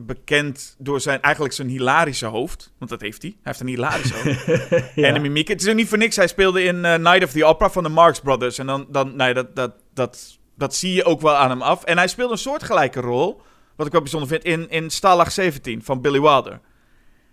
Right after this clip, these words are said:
Speaker 2: Oh ja.
Speaker 1: En het feit wat daarin is, dat ook, daar is ook best wel veel frictie met dat het soms echt kluchtige humor is. En soms gaat het echt over,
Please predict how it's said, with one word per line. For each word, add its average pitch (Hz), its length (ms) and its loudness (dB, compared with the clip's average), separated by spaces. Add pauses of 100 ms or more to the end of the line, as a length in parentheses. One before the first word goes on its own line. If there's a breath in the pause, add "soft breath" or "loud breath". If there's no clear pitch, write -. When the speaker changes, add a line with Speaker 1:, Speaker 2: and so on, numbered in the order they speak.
(160)
Speaker 2:
Oh 175 120 4
ja. 151 100 0
Speaker 1:
En 151 540 4 (320)
het 156 180 2
feit 214 240 4
wat 196 160 -2
daarin 214 380 4
is, 185 80 -4
dat 170 180 -4
ook, 240 240 2
daar 180 180 4 (120)
is 175 220 -4
ook 226 160 -2
best 170 140 4
wel 151 120 -2
veel 147 180 0
frictie 143 440 -4
met 127 300 -2
dat 131 160 0
het 123 140 -8
soms 196 280 -6
echt - 260 -2
kluchtige 202 580 0
humor 202 320 -2
is. - 160 -4
En 165 140 -6
soms 180 260 -4
gaat 170 160 2
het 165 80 -4
echt 165 240 -2
over, 147 380 0